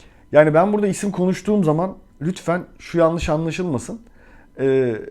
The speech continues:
yani hepsini alacak Fenerbahçe değil. Ben burada, e, transfer piyasasında olan biten konularla alakalı kendi duyduklarımı aktarıyorum. Öyle çok da yok ilk ben verdim, işte ben kralım, ben şöyle, benim öyle bir iddiam da yok. Bi-, biliyorsunuz az çok takip ediyorsunuz artık beni.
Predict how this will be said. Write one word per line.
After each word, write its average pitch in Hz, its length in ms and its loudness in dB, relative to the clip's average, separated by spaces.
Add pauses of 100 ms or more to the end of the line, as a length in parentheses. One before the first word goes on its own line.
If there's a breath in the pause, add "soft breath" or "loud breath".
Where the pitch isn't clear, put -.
(140)
yani 123 140 -6
hepsini 185 560 4
alacak 170 360 4
Fenerbahçe 165 520 2
değil. 147 160 -4
Ben 214 220 2
burada, 202 320 2 (480 loud breath)
e, 123 300 0
transfer 226 500 4
piyasasında 175 440 2
olan 214 300 6
biten 202 260 2
konularla 196 440 2
alakalı 202 500 4 (680 soft breath)
kendi 254 420 4
duyduklarımı 220 540 6
aktarıyorum. 220 600 4
Öyle 220 160 -2
çok 240 280 -2
da 202 60 2
yok 208 240 4
ilk 208 220 -4
ben 208 280 6
verdim, 202 500 6
işte 175 320 -4
ben 196 260 4
kralım, 196 480 2
ben 196 140 6
şöyle, 190 340 0
benim 226 240 0
öyle 214 180 8
bir 226 80 4
iddiam 202 420 8
da 147 40 6
yok. 147 180 0
Bi-, 165 200 -10
biliyorsunuz 151 380 0
az 151 140 -4
çok - 180 -10
takip 156 320 2
ediyorsunuz 160 400 -2
artık 120 320 -8
beni. 170 180 -6